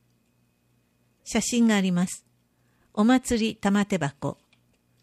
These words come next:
古民家の中で樽林を見物しています。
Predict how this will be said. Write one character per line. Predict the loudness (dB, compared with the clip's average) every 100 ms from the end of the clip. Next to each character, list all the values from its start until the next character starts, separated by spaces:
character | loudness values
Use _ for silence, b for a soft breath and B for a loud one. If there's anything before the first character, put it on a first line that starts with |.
| _ _ _ -4
古 | 0
民 | 2 0
家 | 0 -2
の | 0
中 | -2 -2
で | -4 -4 -6 _ _ _ _
樽 | -2 2 4
林 | 4 2 0 -4
を | -4 -4
見 | -2 -2
物 | -2 -6
し | -12 -8
て | -8
い |
ま | -8 -8
す。 | -12